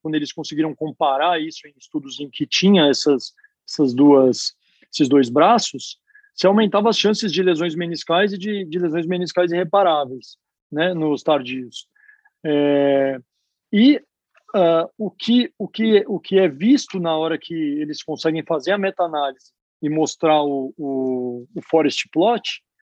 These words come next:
é exatamente que os diamantes, né, eles vão favorecer a reconstrução precoce num odds ratio de zero vírgula vinte e três pra, pra lesão de menisco e zero vírgula três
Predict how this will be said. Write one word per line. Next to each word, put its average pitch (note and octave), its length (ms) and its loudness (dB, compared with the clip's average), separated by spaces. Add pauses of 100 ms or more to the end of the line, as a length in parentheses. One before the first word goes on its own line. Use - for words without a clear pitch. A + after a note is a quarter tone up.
(200)
é F3 60 -2
exatamente G3 580 -4
que - 120 -12
os F3 160 -6
diamantes, F3+ 840 -4
né, G3 220 0 (240)
eles D#3+ 200 2
vão G3+ 120 2
favorecer A3+ 840 0
a B3 40 -2
reconstrução F3 840 -6
precoce F3+ 720 -2 (380)
num G3 200 2
odds G3 220 2
ratio G3+ 300 0
de F#3+ 120 -6
zero G#3 240 -2
vírgula G#3 280 -4
vinte F#3 200 -8
e - 60 -20
três A#3+ 300 -2
pra, D#3 640 -6 (140)
pra D3+ 120 0
lesão D3 280 2
de D3 80 -4
menisco D#3+ 460 -4 (400)
e G#3 80 0
zero G3 300 4
vírgula G#3+ 340 -2
três G3+ 540 -4